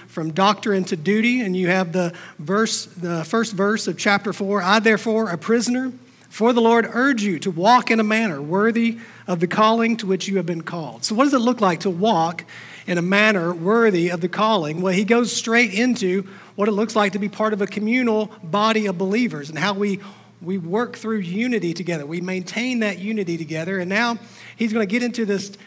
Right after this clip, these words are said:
take off and put on portion of this chapter where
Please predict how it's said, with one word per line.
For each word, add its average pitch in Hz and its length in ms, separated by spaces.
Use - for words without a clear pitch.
take 240 300
off 208 300
and 175 200
put 233 260
on 202 400
portion 196 460
of 170 240
this 175 160
chapter 202 440
where 190 300